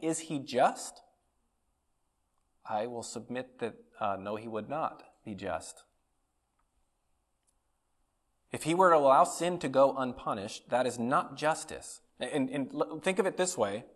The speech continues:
Don't think of it in terms of your sin. Think of it in terms of, like, the person that sinned against you that really hurt you. Somebody, somebody when you were growing up as a kid.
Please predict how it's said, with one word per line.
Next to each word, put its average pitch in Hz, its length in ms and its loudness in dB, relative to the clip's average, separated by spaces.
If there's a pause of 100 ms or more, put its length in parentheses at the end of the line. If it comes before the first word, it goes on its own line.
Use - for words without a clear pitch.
(320)
Don't 185 180 6
think 202 160 2
of 190 60 2
it 180 80 4
in 156 80 2
terms 170 240 0
of 143 100 -4
your 147 180 4
sin. 117 300 -2 (220)
Think 190 160 0
of 202 80 2
it 180 60 4
in 160 100 2
terms 156 320 2
of, 131 100 6
like, 127 240 2 (220)
the 123 140 6
person 156 500 2
that 127 160 2
sinned 131 240 0
against 123 380 -2
you 120 160 0
that 101 120 -2
really 127 460 0
hurt 113 340 -4
you. 90 280 -12 (3000)
Somebody, 123 600 2
somebody 127 400 4
when 120 140 2
you 123 100 0
were 123 80 0
growing 127 260 4
up 123 160 0
as 117 100 -6
a 123 60 -6
kid. 117 340 -4